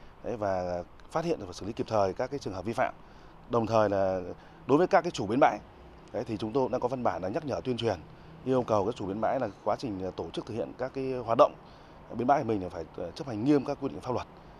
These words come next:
Đấy, và đồng thời phải chấp hành cái sự hướng dẫn, chỉ đạo của phường cũng như của cơ quan chuyên môn liên quan đến cái hoạt động bến bãi.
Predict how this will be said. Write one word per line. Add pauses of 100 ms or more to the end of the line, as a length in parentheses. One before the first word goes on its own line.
(280)
Đấy,
và
đồng
thời
phải
chấp
hành
cái
sự
hướng
dẫn,
chỉ
đạo (460)
của
phường (240)
cũng
như
của (100)
cơ
quan
chuyên
môn (380)
liên
quan
đến
cái
hoạt
động
bến
bãi.